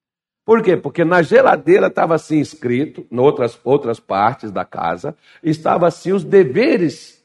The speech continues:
e o que que os filhos dele fariam em determinados horários. Estava tudo lá, o cronograma lá, né, tudo aquilo ali.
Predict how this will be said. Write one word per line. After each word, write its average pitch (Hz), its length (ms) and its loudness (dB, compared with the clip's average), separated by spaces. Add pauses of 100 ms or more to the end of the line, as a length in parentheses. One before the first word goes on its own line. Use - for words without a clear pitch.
(120)
e 175 120 -2
o 170 80 -2
que 196 160 0
que 180 100 -4
os 165 120 -6
filhos 160 280 -6
dele 156 300 0
fariam 147 560 0
em 151 40 -2
determinados 120 680 -4
horários. - 560 -8
Estava 101 340 -8
tudo 160 260 -6
lá, 113 140 -4
o 110 100 -4
cronograma 107 640 -6
lá, 95 320 -8 (640)
né, 104 100 -8
tudo 139 240 -8
aquilo 160 200 -6
ali. - 200 -8